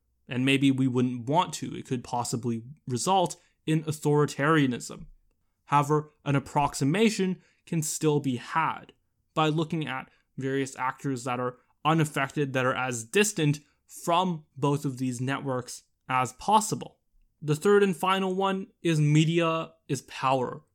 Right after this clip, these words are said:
And once again, it ties in here perfectly with the stream of funding towards lobbying, towards political influence, and towards explicitly targeting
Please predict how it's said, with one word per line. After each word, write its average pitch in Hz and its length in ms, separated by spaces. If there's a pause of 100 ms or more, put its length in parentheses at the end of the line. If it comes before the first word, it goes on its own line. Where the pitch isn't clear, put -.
(120)
And 135 160
once 131 220
again, 165 360
it 151 200
ties 165 520
in 151 240
here 135 300
perfectly - 800 (400)
with 202 320 (220)
the 165 100
stream 156 600
of - 180
funding 143 480 (240)
towards 165 520
lobbying, 143 580 (240)
towards 185 500 (300)
political 139 640
influence, 151 720 (680)
and 214 300 (260)
towards 185 560 (320)
explicitly 180 1080
targeting 139 680